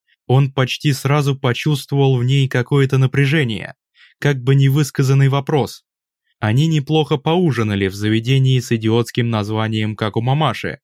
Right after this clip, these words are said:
под разрекламированный стриптиз. О делах он не говорил, не упоминал и деда.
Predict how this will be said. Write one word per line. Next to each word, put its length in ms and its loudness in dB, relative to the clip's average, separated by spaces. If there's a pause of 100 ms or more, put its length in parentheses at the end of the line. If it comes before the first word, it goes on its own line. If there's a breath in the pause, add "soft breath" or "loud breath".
(360)
под 180 2
разрекламированный 960 0
стриптиз. 640 -4 (560)
О 120 0
делах 380 0
он 140 2
не 100 0
говорил, 560 0 (300)
не 140 2
упоминал 520 0
и 60 2
деда. 420 -4